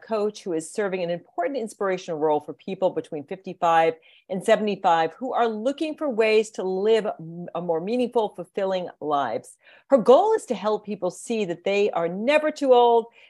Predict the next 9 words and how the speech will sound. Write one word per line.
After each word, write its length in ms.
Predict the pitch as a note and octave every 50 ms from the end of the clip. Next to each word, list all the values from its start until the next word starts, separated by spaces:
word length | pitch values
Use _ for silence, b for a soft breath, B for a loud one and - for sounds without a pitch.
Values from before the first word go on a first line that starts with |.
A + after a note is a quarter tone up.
| b _ -
to 80 | F3+
set 220 | - - F#3 D#3 D#3+
another 260 | D#3 D#3 D3+ - D3+
goal 520 | C#3+ G#3+ A3+ A#3 A3+ A3 A3 G#3+ G#3 G3 -
or 100 | D3+ D3+
dream 300 | - C#3 E3 F3 F3 D#3+
a 60 | D#3+
new 160 | D#3 D#3 D3
dream. 520 | C#3 C#3+ D#3 F#3 F#3 F#3 F#3 F#3 F3 F3